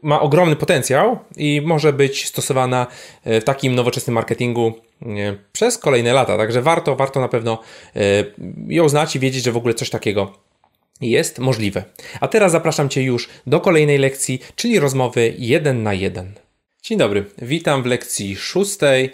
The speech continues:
czyli rozmowy jeden na jeden. Tak jak mówiłem w ostatnich lekcjach, e, jednym z modeli promowania naszego lead magnetu jest pisanie po prostu personalnie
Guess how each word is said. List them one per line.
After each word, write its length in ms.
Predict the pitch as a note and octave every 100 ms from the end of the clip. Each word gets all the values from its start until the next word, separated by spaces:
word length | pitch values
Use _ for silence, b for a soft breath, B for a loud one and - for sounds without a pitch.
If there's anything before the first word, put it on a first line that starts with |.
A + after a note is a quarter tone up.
| B B
czyli 400 | - G#3 G3 E3
rozmowy 760 | - A#2+ A#2 E3 F3+ D3+ C#3 C3
jeden 520 | A2 A#2+ E3+ D#3 C3 A#2
na 140 | A2+ A2
jeden. 280 | F#2 - - _ _ _ B B B B B
Tak 140 | F#3+
jak 120 | C4 G#3+
mówiłem 540 | D#3 E3 B2 A#2 A2+ -
w 300 | - G#2+ -
ostatnich 340 | C3 F#3+ F#3+ A2
lekcjach, 500 | A#2 A2+ C3+ G#3 - B B -
e, 120 | A2
jednym 840 | G2+ A2 F#3 G#3+ F#3+ D#3 B2 B2 -
z 180 | -
modeli 340 | A2+ A#2 F3 C#3
promowania 440 | C3+ B2+ C#3 D3
naszego 220 | B2 -
lead 160 | A#2 A2+
magnetu 460 | G#2+ B2+ E3 F#3+ D#3
jest 480 | C3 F#3+ - - _
pisanie 480 | - - D#3 D#3 D3+
po 140 | -
prostu 260 | - B2+ C3
personalnie 720 | C#3 C#3 - A#2+ B2+ B2 A#2